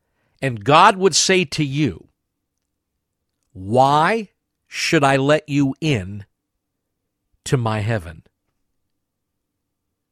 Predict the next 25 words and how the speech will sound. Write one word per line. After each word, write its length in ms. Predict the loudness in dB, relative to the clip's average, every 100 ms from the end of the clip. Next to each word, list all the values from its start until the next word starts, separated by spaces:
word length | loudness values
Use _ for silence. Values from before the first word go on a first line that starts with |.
| _
What 220 | 0 2 2
would 160 | -2
you 80 | -4
say? 320 | -8 -12 -18 _ _ _ _ _ _ _ _ _ _ _ _ _ _ _ _ _ _ _ _ _ -20 _ -8
I, 80 | -4 4
I 100 | 6
want 260 | 6 6
you 100 | 4
to 60 | 2
think 240 | 4 0
about 300 | 0 -6 -8
this. 320 | -14 -12 -10 -12 _ _ -8
And, 140 | -4
and 120 | 0
I'm 140 | 2 2
gonna 560 | 0 0 -2 -8 -10
wrap 340 | -2 2 2 2
up 140 | 0
this 160 | -2 -2
podcast 580 | 0 0 0 -4 -4 -4
for 140 | -8
today 400 | -6 -2 0 0
with 140 | -2
that 180 | -2 -4
question. 560 | -4 -6 -6 -14 -20